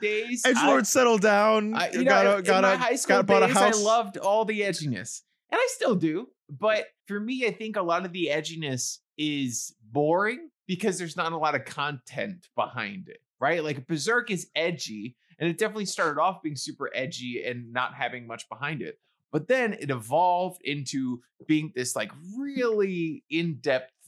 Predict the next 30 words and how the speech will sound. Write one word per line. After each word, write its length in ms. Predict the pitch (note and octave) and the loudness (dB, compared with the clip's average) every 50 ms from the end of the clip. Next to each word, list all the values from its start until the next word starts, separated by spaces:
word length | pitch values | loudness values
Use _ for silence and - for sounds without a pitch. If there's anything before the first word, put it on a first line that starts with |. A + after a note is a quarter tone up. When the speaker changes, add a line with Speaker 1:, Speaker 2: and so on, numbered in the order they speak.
| _ _ - | _ _ -6
Speaker 1:
exploration 840 | C3+ C3+ - - - D3 B2 B2 B2 A#2+ A#2+ A#2 - D3 A#2+ G#2+ A2 | -6 -6 -6 -8 -6 -4 -2 0 0 -2 -2 -4 -6 -6 -6 -6 -6
of 240 | G2+ G2+ - - | -8 -8 -10 -14
trauma 640 | - - - C3 A#2 A#2 A#2 A2 A2 A2 G#2+ G#2+ F#2+ - | -12 -6 -4 -2 -2 -2 -4 -6 -8 -6 -6 -6 -6 -6
and 240 | G2 A#2 A2+ A2+ G#2+ | -6 -8 -8 -8 -10
growth. 480 | - A2 A2 A2 G2+ G2 A2 - - - _ _ - | -10 -8 -6 -4 -4 -6 -8 -12 -18 -20 _ _ -6
And 760 | D3+ D#3+ E3 E3+ E3 E3 E3 D#3+ E3 E3 E3 E3 E3 E3 - - - _ _ C3 | -4 -4 -2 -2 -4 -4 -4 -4 -4 -4 -4 -6 -6 -6 -8 -10 -12 _ _ _
not 400 | D3 A3 C4+ D#4 E4 - - F#3+ | -4 -2 0 0 0 -2 -4 -4
many 260 | A#3+ C4+ C#4+ C#4 C4+ D#4 | -4 -4 -4 -4 -4 -6
things 360 | - - C4+ C4+ C4 B3 A3 | -6 -8 -8 -8 -6 -6 -2
like 300 | A3 A3 A#3+ B3 A3+ - | 0 0 0 -2 -2 -4
that 160 | A3 A3 G#3+ | -4 -2 0
exist, 600 | A3 G#3 G3+ F3+ F3 - - - A#2+ A#2+ - - D3 | 0 -2 -2 -4 -2 -2 -2 -2 -2 -4 -6 -2 0
right? 180 | D#3 F#3 A3 | 0 2 2
Like, 180 | G3+ G3 F3+ - - | 2 0 -2 -2 -4
a 200 | D3 D#3+ F3+ F3+ | -2 0 0 0
lot 220 | F3+ G3+ A3 A3+ | 2 0 0 0
of 60 | A3+ | 0
that 140 | A3 A3 - - | -2 -2 -2 -4
stuff 120 | A#3 F#3+ | -6 -4
has 300 | F3+ F#3+ G3 F#3+ F3 F#3 | -2 -2 -2 0 -2 -2
already 220 | F#3 F#3 F#3 F3 | -4 -2 -2 -2
come 260 | E3+ - D3+ E3 C#3 C#3+ | -2 -4 -6 -6 -2 0
out, 220 | E3 F#3+ F#3 F#3 | 0 0 0 -2
but 80 | E3 D3 | -2 -2
a 40 | |
lot 160 | D3 F#3 G3 G3 | 0 0 0 0
of 100 | F#3 E3 | 0 -2
newer 520 | D3+ D3+ D#3 F3+ G#3+ A#3 A#3 G#3+ F#3+ F3+ | -2 -4 -4 -4 -4 -4 -2 -2 -2 -2
stuff 520 | F3+ - - - _ A#3 A#3 G#3 D#3 C#3 - - _ _ _ _ _ _ | -4 -8 -10 -6 _ 0 2 4 2 2 0 -6 _ _ _ _ _ _
isn't 440 | - G3+ A#3 E4 F#4+ F4 D4+ F#3+ | -4 -2 0 0 -2 -2 -4 -6